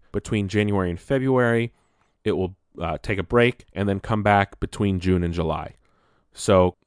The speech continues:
that's, that's when we know that's coming. Um, and speaking in between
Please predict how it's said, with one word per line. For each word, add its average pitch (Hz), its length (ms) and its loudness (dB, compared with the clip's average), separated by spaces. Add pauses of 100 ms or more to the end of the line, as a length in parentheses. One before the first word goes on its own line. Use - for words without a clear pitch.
(120)
that's, 98 300 0
that's 101 260 0
when 110 100 -2
we 104 120 -2
know 104 160 0
that's 95 240 -2
coming. 87 360 -6 (520)
Um, 98 200 -4
and 101 160 -4
speaking 156 540 -4 (220)
in 151 160 0
between 143 720 0